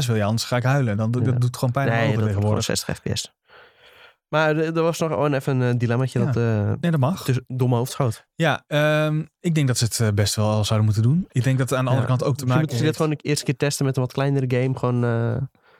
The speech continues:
Speaker 2: kijken wat het doet om hem ook gewoon tegelijk op P C uit te brengen.
Speaker 1: Ja.
Speaker 2: En dan, eh, als soort pilot kunnen ze dat, eh, misschien later ook voor andere games gaan gebruiken.
Speaker 1: Ja, maar misschien zit dat ook wel in de, zit dat al wel een beetje in de ontwikkeling. Alleen omdat ze, ze hebben natuurlijk toen die Utrechtse studio overgenomen.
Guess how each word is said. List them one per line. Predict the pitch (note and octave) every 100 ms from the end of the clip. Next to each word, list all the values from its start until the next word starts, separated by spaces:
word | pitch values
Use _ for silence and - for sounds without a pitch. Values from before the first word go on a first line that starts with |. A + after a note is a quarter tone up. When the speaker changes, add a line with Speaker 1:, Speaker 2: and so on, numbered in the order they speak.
| _ _
Speaker 2:
kijken | - B2+ B2+
wat | C3
het | B2+ A#2
doet | C3 - - - _
om | B2+ B2
hem | B2 A#2+
ook | B2
gewoon | -
tegelijk | A#2 - A#2 -
op |
P | -
C | -
uit | A2+ A2+
te | -
brengen. | A2 G#2+ G#2+ B2
Speaker 1:
Ja. | - D3 - - _
Speaker 2:
En | A#2
dan, | A#2 A2 A2
eh, | G#2+ G2+
als | G2 - A2
soort | - A#2+ -
pilot | B2 A#2+ B2 A#2
kunnen | B2 A2+
ze | -
dat, | A2+ -
eh, | -
misschien | A#2 -
later | G#2+ G#2+ -
ook | G2+
voor | -
andere | A2+ A2+
games | A2 A2
gaan | A2+
gebruiken. | A2 A2 A#2
Speaker 1:
Ja, | C#3
maar | C#3+
misschien | C#3 - E3+ C3+
zit | D3 D3+
dat | D3+
ook | D3
wel |
in | C#3+
de, | C#3+ C#3 C3+ C3+ - D2+
zit | C3 D#3
dat | D3
al | C#3
wel | C3+
een | C3
beetje | C3+ C3
in | C#3
de | C3+
ontwikkeling. | A#2 D#3+ B2+ A2
Alleen | A2+ A#2+ A#2+
omdat | A#2+ A#2
ze, | -
ze | A#2+
hebben | A#2 - A#2+
natuurlijk | A2+ B2
toen | A#2 B2
die | A#2+ B2 D3
Utrechtse | B2+ C#3+ C3+
studio | B2+ C#3 C3+ C3+
overgenomen. | C3+ B2 C3+ C3+ C#3 E3